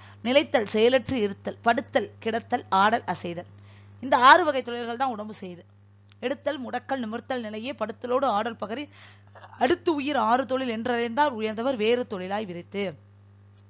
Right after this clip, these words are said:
என்கிற பாடல் பகர்கிறது இந்த செய்தியை. தொண்டு என்னும் என்ன பெயர்? எட்டிற்கு அடுத்து என்ன பெயர் கொண்டு?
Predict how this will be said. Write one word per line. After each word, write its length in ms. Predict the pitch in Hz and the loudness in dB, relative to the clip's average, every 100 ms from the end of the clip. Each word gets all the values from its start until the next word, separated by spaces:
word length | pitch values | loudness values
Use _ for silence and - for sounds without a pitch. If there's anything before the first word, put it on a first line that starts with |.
| - | -12
என்கிற 240 | 254 254 247 | -6 -4 0
பாடல் 360 | 226 226 240 | 0 0 -2
பகர்கிறது 480 | 190 190 190 190 226 | -8 -8 -8 -10 -8
இந்த 100 | 196 | -10
செய்தியை. 440 | 165 165 160 170 170 - _ _ _ _ _ _ _ _ _ _ _ _ | -12 -14 -10 -10 -10 -12 _ _ _ _ _ _ _ _ _ _ _ _
தொண்டு 240 | 302 330 370 | -14 -8 -4
என்னும் 240 | 320 269 247 | -2 -2 -4
என்ன 180 | 208 | -6
பெயர்? 220 | 202 190 202 | -4 -2 0
எட்டிற்கு 420 | 254 403 349 294 | 0 0 2 2
அடுத்து 220 | 247 285 | 2 0
என்ன 160 | 240 262 | -2 -2
பெயர் 220 | 254 247 | -2 -4
கொண்டு? 340 | 226 202 202 | -4 -6 -4